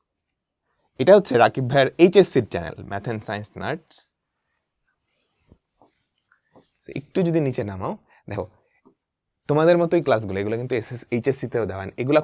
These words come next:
কোটি কোটি মানুষ দেখছে, তোমাদেরগুলো তো লাখ দেখছে, এখানে কোটি কোটি মানুষ দেখছে। And দেখো, এইচএসসির ক্যালকুলেটর হ্যাকস দেওয়া আছে প্রত্যেকটা চ্যাপ্টারে। দেখো, প্রথম চ্যাপ্টার, তোমার যদি কোনো বড় ভাই আপু থাকে, just আমার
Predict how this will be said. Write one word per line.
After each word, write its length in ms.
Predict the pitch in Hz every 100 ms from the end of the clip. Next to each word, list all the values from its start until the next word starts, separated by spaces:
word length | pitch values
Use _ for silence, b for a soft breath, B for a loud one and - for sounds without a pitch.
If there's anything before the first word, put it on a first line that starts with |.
| -
কোটি 220 | 269 339 277
কোটি 160 | 233 175
মানুষ 180 | 113 110 -
দেখছে, 260 | - - _ _ _ -
তোমাদেরগুলো 400 | 120 135 151 165 175
তো 40 | 151
লাখ 140 | 131 135 -
দেখছে, 220 | 117 - -
এখানে 160 | 101 139 -
কোটি 200 | 262 285 247
কোটি 140 | 208 165
মানুষ 180 | 113 107 -
দেখছে। 260 | - _ - _ b b b b -
And 80 | 92 92
দেখো, 200 | 104 175 - _ _ _ _ -
এইচএসসির 500 | 185 220 233 226 233 214
ক্যালকুলেটর 560 | 135 127 - 117 107 95
হ্যাকস 220 | 92 - - 92
দেওয়া 180 | 92 85
আছে 120 | - 139
প্রত্যেকটা 540 | - 262 - 202 185 156 120
চ্যাপ্টারে। 400 | 104 - 95 - _ _ _ _ -
দেখো, 140 | 117 127
প্রথম 220 | 156 175 147
চ্যাপ্টার, 360 | 117 95 - - _ _ _ _ _ _ _ _ _ _
তোমার 220 | 104 127 147
যদি 180 | 156 131 147 _ _ _
কোনো 140 | - 110 107
বড় 100 | 113
ভাই 120 | 127 131 113
আপু 140 | 101 -
থাকে, 160 | - - 190
just 220 | 208 - - 107
আমার 160 | 110